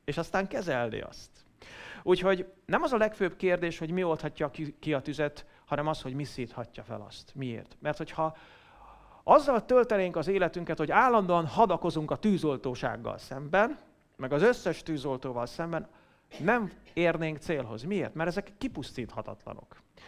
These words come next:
Amíg ezen a földön élünk, addig újra és újra mindig találkozni fogunk olyan dolgokkal,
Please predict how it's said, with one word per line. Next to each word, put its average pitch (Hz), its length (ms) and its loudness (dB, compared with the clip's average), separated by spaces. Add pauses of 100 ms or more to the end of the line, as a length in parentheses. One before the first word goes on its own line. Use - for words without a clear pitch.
(140)
Amíg 208 380 6
ezen 160 200 2
a 139 60 -2
földön 147 360 -4
élünk, 170 640 -4 (500)
addig 135 360 -2
újra 196 500 4
és 135 320 -6
újra 143 520 0
mindig 139 340 -6
találkozni 127 520 -2
fogunk 120 280 -10
olyan 143 220 -2
dolgokkal, 156 840 0